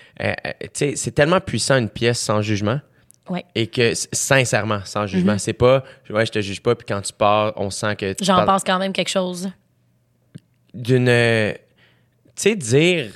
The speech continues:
Speaker 1: des, les choses dont t'as le plus honte à quelqu'un. À chaque fois, j'ai l'im-, j'avais l'impression que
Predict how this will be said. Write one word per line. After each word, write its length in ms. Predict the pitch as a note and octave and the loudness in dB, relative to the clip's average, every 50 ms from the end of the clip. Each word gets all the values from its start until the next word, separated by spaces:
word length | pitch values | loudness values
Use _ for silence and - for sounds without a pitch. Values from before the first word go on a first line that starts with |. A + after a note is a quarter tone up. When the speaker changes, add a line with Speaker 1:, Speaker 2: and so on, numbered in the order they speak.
| - _ _ _ _ _ _ _ _ | -20 _ _ _ _ _ _ _ _
Speaker 1:
des, 280 | - G#2 B2+ C3 A#2+ - - G2+ - - _ | -10 -4 -2 -2 -2 -2 -6 -14 -16 -16 _
les 220 | - A2 A#2 A#2 | -10 -6 -4 -4
choses 360 | A2 - D#3 D3 D#3 D#3 C3+ G#2+ | 0 2 4 4 4 4 2 2
dont 180 | A#2 A2+ A2 | 2 0 2
t'as 160 | - - A#2 | 2 2 0
le 60 | G#2+ F#2 | 0 0
plus 380 | _ - - - B2+ - - - | _ -10 -6 -4 -4 -4 0 2
honte 300 | G2+ A2 A#2 C#3 C#3+ - | 2 2 2 2 0 -2
à 80 | G#2 G2+ | -2 -2
quelqu'un. 480 | - G#2 F#2 - - G2 G#2 B2 C3 - _ - _ _ - _ _ _ _ - | -2 -6 -6 -2 -2 0 0 0 -4 -6 _ -20 _ _ -20 _ _ _ _ 0
À 100 | B2+ C3+ | 2 4
chaque 200 | - G#3+ G3+ - | 4 4 4 4
fois, 80 | A#3+ A#3+ | 2 0
j'ai 100 | F#3 D3 | 2 2
l'im-, 140 | B2 A#2 - | 0 0 0
j'avais 200 | G#2+ B2 A#2 A#2 | 0 2 2 2
l'impression 380 | A#2 A2 A2+ G#2+ - - C#3+ | 2 2 0 -2 0 0 -2
que 100 | C3+ - | -2 -2